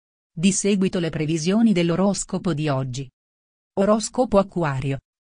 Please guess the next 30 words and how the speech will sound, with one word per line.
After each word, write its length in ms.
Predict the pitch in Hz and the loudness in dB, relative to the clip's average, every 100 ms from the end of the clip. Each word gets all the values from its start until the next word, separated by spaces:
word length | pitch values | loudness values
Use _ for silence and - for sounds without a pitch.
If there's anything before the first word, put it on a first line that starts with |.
| _ _ _ _ _ | _ _ _ _ _
Una 260 | 190 170 160 | 0 0 0
giornata 600 | 147 151 151 151 156 175 | -2 -2 -2 -4 -4 -2
coi 180 | 214 220 | 2 2
fiocchi. 540 | 190 185 196 - 208 - _ _ _ _ _ _ _ | 2 0 0 -4 -6 -6 _ _ _ _ _ _ _
Finalmente 800 | - - 139 135 131 127 123 - | -12 -6 -4 -2 -2 -2 -4 0
una 220 | 233 208 180 | 4 6 6
giornata 480 | 196 190 226 202 | 2 2 2 0
coi 180 | 196 214 | 2 2
fiocchi 420 | - 247 254 - | 4 2 2 -2
anche 280 | 190 180 262 | -4 -2 -4
per 200 | 226 208 | -2 -2
voi, 320 | 165 160 151 156 _ _ | -2 -2 -4 -10 _ _
a 80 | 175 | -2
garantirvela 960 | 156 175 180 175 190 180 160 185 190 165 | 2 2 2 0 -2 -2 0 0 2 2
la 100 | 156 | 2
luna 340 | 151 139 147 | 0 -2 -2
energica 540 | 147 156 175 196 214 | -2 -2 -2 -2 2
e 100 | 196 | 2
ottimista 680 | 175 - 156 156 147 - 220 | 2 -2 -4 -2 -4 -2 0
in 120 | 196 | 2
Sagittario, 840 | 185 190 175 190 - 131 123 127 127 _ - | 2 0 0 -2 -4 -6 -4 -6 -10 _ 0
in 120 | 185 | 2
sestile 580 | - 175 - 220 233 208 | 2 -4 -4 -2 2 4
a 60 | 180 | 4
Venere 360 | 175 196 160 | 4 4 2
creativa 580 | 147 147 135 - 233 240 | -2 -4 -4 -2 -2 0
e 80 | 208 | 0
amorosa 460 | 175 160 165 175 160 | 0 0 0 0 0
in 180 | 147 | -2
Bilancia, 580 | 147 147 147 175 185 - | 0 0 2 0 -2 -4